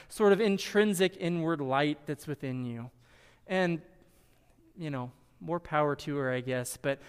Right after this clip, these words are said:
I think the message of Christ's light shining as a reflection off of us is a much more compelling message for the darkness of this world. But I'm gonna read a portion of a book that she wrote that's sort of like a poem or like a, a little, uh, sort of,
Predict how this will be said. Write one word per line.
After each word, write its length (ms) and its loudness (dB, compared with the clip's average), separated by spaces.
I 100 2
think 220 -2
the 80 -2
message 400 0
of 140 -6
Christ's 420 2
light 260 -2
shining 540 -2
as 100 -2
a 60 0
reflection 500 0
off 160 -2
of 140 -4
us 160 -2
is 80 -6
a 60 -6
much 260 -6
more 160 -4
compelling 680 0
message 460 -4
for 60 -10
the 80 -4
darkness 460 -4
of 100 -14
this 200 -12
world. 380 -4
But 80 6
I'm 100 6
gonna 220 8
read 240 4
a 60 6
portion 500 2
of 100 0
a 80 -2
book 300 0
that 160 -6
she 260 -6
wrote 400 -2
that's 180 -2
sort 140 2
of 80 2
like 160 2
a 60 0
poem 640 2
or 260 0
like 260 0
a, 320 0
a 40 -6
little, 340 -4
uh, 360 -4
sort 220 -6
of, 120 -6